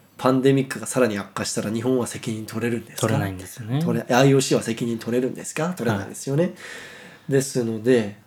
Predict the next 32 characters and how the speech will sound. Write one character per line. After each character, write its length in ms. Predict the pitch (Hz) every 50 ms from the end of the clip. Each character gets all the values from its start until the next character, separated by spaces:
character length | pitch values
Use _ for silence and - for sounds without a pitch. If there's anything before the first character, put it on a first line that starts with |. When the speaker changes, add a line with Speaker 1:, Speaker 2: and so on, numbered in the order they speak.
| _ _ - - - - - - - -
Speaker 1:
ま 180 | 143 123 107 98
あ 40 |
ま 140 | 101 104 92
あ、 120 | 95 - - _ _ _ -
し 180 | - - -
ょ 100 | 131 131
う 40 | 120
が 120 | 131 135
な 140 | 131 135 135
い 100 | 127 113
っ 60 | 107 - -
ち 80 | - -
ゃ 40 |
し 120 | 101 - 123
ょ 40 | 117
う 60 | 113
が 60 | 113
な 80 | 113 113
い 40 |
ん 40 | 110
で 60 | 104
す 100 | 101 -
け 80 | - 110
れ 80 | 104 101
ど 100 | 98 -
も、 240 | 110 104 101 98 -
Speaker 2:
う 20 |
ん。 40 | 101
Speaker 1:
い 40 | 110
や、 100 | 107 104
あ 40 | 101
の、 180 | 107 107 104